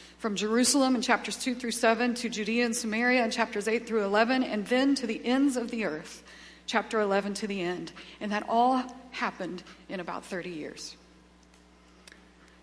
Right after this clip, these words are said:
Later in chapter one, amen, we read that there were about a hundred and twenty followers, but then by A D three ten, just before Constantine,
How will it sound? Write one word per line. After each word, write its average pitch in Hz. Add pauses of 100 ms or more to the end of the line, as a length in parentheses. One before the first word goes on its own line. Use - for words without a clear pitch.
(260)
Later 262
in 277
chapter 277
one, 254
amen, 220
we 233
read 233
that 226
there 240
were 233
about 220
a -
hundred 277
and 240
twenty 247
followers, 190
but 202
then 262
by 233
A 269
D 277
three 285
ten, 202
just 233
before 269
Constantine, 208